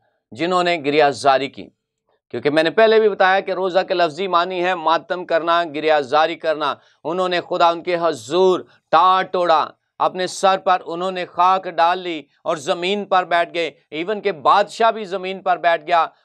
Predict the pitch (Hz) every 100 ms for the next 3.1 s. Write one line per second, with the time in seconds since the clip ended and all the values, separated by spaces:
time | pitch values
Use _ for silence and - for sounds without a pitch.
0 | - 151 175 - 180 - 180 165 170 165
1 | 180 175 208 233 - _ 107 160 151 185
2 | 180 185 175 156 190 226 233 226 226 214
3 | 202